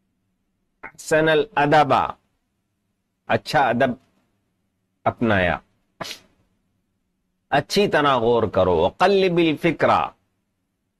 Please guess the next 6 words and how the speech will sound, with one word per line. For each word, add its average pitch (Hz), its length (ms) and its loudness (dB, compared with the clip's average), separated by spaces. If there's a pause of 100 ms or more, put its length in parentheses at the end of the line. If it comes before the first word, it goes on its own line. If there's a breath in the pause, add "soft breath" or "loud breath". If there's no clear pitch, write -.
(140)
और 135 400 0 (380)
फिक्र 185 400 2 (2250)
को 143 360 2 (2500)
काम 170 220 2
में 147 240 0
लाओ 92 320 0